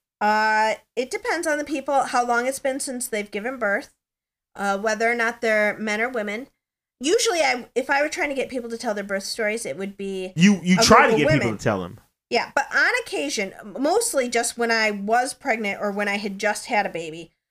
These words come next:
Speaker 1: a few different times, men would try to tell me, like, their birth experiences. One, I really did not app-, a guy told me about how he had to, a guy at work, this
Speaker 2: He
Speaker 1: was
Speaker 2: gave birth.
Speaker 1: No,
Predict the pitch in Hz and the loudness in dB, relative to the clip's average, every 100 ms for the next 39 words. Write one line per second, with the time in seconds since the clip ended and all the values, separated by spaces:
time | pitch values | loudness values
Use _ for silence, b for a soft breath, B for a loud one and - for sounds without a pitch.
0 | _ - - 269 311 277 285 233 - 240 | _ -10 -6 -6 -2 -2 -2 -4 -2 -2
1 | 202 175 - 214 226 233 214 208 - 196 | -2 -4 -6 0 0 0 -2 -6 -2 -2
2 | 190 185 - 208 190 180 180 _ _ _ | -2 -4 -4 -2 -4 -8 -12 _ _ _
3 | 190 185 220 220 208 208 202 180 - 185 | -8 -4 -2 0 0 -2 -2 -8 -8 -8
4 | 170 165 - - _ _ _ - 202 202 | -10 -12 -12 -14 _ _ _ -12 -4 2
5 | 294 508 247 233 240 - 220 220 247 269 | 4 4 2 2 0 0 0 0 0 -2
6 | 262 247 - 233 233 226 226 - - 220 | -2 -4 -4 -4 0 0 -2 -6 -4 -2
7 | 233 233 233 262 226 220 202 214 196 220 | 0 0 -2 -2 -2 0 0 -2 -2 -2
8 | 196 190 - 214 240 240 226 208 247 202 | -4 -4 -6 -4 0 2 2 2 0 0
9 | 220 - _ - 190 202 180 139 135 95 | -4 -12 _ 4 6 10 8 8 8 6
10 | 78 - _ 233 220 156 | 0 -14 _ -2 -2 -2